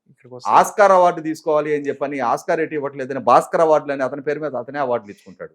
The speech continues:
Speaker 1: ఓకే.
Speaker 2: అతనే నటిస్తాడు, అతనే
Speaker 1: అతనే
Speaker 2: డై-,
Speaker 1: హీరో, అతనే
Speaker 2: డైరెక్షన్,
Speaker 1: హీరోయిన్.
Speaker 2: అ-, అన్ని పాత్రలు అతనే, అతనే అవార్డు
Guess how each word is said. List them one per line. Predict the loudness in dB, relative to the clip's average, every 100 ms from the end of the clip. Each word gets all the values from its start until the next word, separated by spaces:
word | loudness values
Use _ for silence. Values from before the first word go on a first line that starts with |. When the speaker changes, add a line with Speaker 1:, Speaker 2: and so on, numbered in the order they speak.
| _ _
Speaker 1:
ఓకే. | -20 _
Speaker 2:
అతనే | -2 0 0 0
నటిస్తాడు, | -2 -4 -6 -4 -2 -2
అతనే | -4 -4 -6 -6 -4 -4 -6 -10 -18 -14
Speaker 1:
అతనే | -4 -2
Speaker 2:
డై-, | 0
Speaker 1:
హీరో, | 0 0
అతనే | 2
Speaker 2:
డైరెక్షన్, | 2 0 -2 -2
Speaker 1:
హీరోయిన్. | -2 -2 -6 -12 -16 _ _ 0
Speaker 2:
అ-, | 0 2
అన్ని | -2 0 -4 -4
పాత్రలు | -2 -2 0 -4 -4
అతనే, | -4 -8 -8 -4
అతనే | -2 0 4
అవార్డు | 6 4